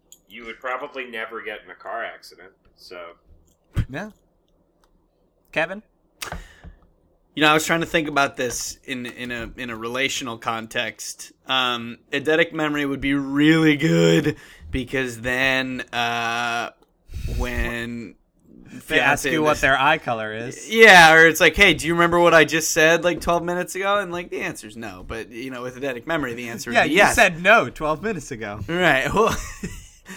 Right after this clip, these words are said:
Speaker 3: um, but Spidey sense, I would know exactly when my fiancé is about to get pissed off at me. And I could, I could preempt it by having a, a dozen roses in my hand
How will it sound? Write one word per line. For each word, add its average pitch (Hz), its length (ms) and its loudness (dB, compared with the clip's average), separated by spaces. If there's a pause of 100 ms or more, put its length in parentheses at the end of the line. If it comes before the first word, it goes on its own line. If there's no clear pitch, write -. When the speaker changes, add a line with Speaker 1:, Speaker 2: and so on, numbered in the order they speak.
(340)
Speaker 3:
um, 156 380 0 (220)
but 208 480 2 (440)
Spidey 240 480 -2
sense, 190 500 -2
I 196 140 -4
would 190 140 -4
know 196 240 -2
exactly 175 920 0
when 175 180 0
my 170 400 2
fiancé 175 380 0
is 160 160 -4
about 156 240 0
to - 60 -16
get 160 180 -4
pissed - 260 0
off 208 280 4
at 131 120 -4
me. 110 300 -12 (1300)
And 151 120 -2
I 156 140 2
could, 147 300 -2
I 156 120 2
could 151 180 -4
preempt 170 540 2
it 143 220 0
by 135 120 0
having 143 640 -2
a, 123 380 -10
a 123 40 -8
dozen 135 460 -6
roses 139 480 -2
in 113 80 -14
my 110 140 -14
hand 95 400 -16